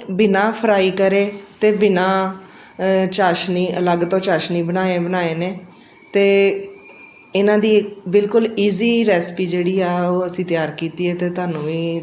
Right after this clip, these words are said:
ਤੁਹਾਡੇ ਨਾਲ ਵੀ ਸ਼ੇਅਰ ਕਰਦੇ ਹਾਂ। ਬਣੇ ਰਹੋ ਸਾਡੀ ਵੀਡੀਓ ਦੇ ਨਾਲ ਤੇ ਚੈਨਲ ਨੂੰ ਅਗਰ ਸਬਸਕ੍ਰਾਈਬ ਨਹੀਂ ਕਰਿਆ ਤਾਂ ਜ਼ਰੂਰ ਸਬਸਕ੍ਰਾਈਬ ਕਰ ਲਿਓ ਤੇ ਵੀਡੀਓ ਨੂੰ like, ਸ਼ੇਅਰ ਕਰਨਾ ਨਾ ਭੁੱਲਣਾ ਤੇ ਕੁਮੈਂਟ ਕਰਕੇ ਜ਼ਰੂਰ ਦੱਸਣਾ ਕਿ ਸਾਡੀ ਰੈਸਪੀ ਤੁਹਾਨੂੰ ਕਿਵੇਂ ਲੱਗੀ।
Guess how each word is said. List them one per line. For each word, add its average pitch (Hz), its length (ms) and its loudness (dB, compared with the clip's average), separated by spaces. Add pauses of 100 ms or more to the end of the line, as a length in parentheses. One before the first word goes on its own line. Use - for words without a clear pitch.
(140)
ਤੁਹਾਡੇ 170 200 -4
ਨਾਲ 151 220 -4
ਵੀ 143 80 -2
ਸ਼ੇਅਰ 156 300 -4
ਕਰਦੇ 175 400 -6
ਹਾਂ। 185 100 -2
ਬਣੇ 160 300 -4
ਰਹੋ 160 160 -2
ਸਾਡੀ 156 320 -6
ਵੀਡੀਓ 151 360 -4
ਦੇ 196 140 -2
ਨਾਲ 196 340 -2 (580)
ਤੇ 226 220 4
ਚੈਨਲ 202 500 0
ਨੂੰ 214 140 2
ਅਗਰ 214 140 2
ਸਬਸਕ੍ਰਾਈਬ 208 580 0
ਨਹੀਂ 165 220 -2
ਕਰਿਆ 185 360 2
ਤਾਂ 180 160 -2
ਜ਼ਰੂਰ 165 320 -2
ਸਬਸਕ੍ਰਾਈਬ 180 500 -2
ਕਰ 180 220 -4
ਲਿਓ 180 240 0
ਤੇ 185 120 -6
ਵੀਡੀਓ 165 360 -2
ਨੂੰ 185 120 -4
like, 151 260 -2
ਸ਼ੇਅਰ 165 280 -4
ਕਰਨਾ 156 400 -6
ਨਾ 143 220 -8
ਭੁੱਲਣਾ 180 500 -4 (760)
ਤੇ 175 100 -2
ਕੁਮੈਂਟ 185 400 -6
ਕਰਕੇ 170 440 -4
ਜ਼ਰੂਰ 156 360 -6
ਦੱਸਣਾ 185 420 -2
ਕਿ 185 140 -6
ਸਾਡੀ 180 300 -4
ਰੈਸਪੀ 175 380 -2
ਤੁਹਾਨੂੰ 185 280 -4
ਕਿਵੇਂ 170 280 -2
ਲੱਗੀ। 170 440 -6